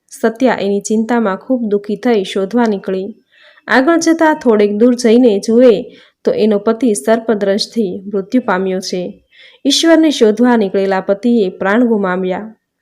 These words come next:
સત્યા તો છાતી ફાટ રુદન કરવા લાગી અને મૂર્છા ખાઈને પૃથ્વી પર પડી. થોડી વારે ભાનમાં આવતા મોટા સાદથી વિલાપ કરી રડવા લાગી.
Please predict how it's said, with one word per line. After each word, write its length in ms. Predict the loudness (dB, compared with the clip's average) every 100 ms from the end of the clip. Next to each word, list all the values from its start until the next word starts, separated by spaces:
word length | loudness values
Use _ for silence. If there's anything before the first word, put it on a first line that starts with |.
| -8
સત્યા 320 | -8 -2 -2
તો 180 | 0 -2
છાતી 380 | -6 -6 -4 -6
ફાટ 360 | -4 -2 -2 -4
રુદન 360 | -4 0 2
કરવા 320 | 2 0 0
લાગી 400 | -2 -2 -6 -8 -12 _ -20 -16 0
અને 180 | 4 6
મૂર્છા 440 | 6 2 2 0
ખાઈને 400 | 0 2 4 2
પૃથ્વી 380 | 0 -6 -6 -6
પર 220 | 0 0
પડી. 420 | 0 -2 -2 -6 -10 -18 _ -20 _ -4
થોડી 260 | 2 4 4
વારે 260 | 4 2
ભાનમાં 440 | 2 2 2 2 0
આવતા 580 | -2 0 -2 -2 -8 -2
મોટા 360 | 0 2 0
સાદથી 500 | 0 0 -2 -2 -2
વિલાપ 380 | -2 -2 -4 -4
કરી 260 | -4 -4 -4
રડવા 340 | -4 -2 0
લાગી. 500 | 0 -2 -4 -8 -10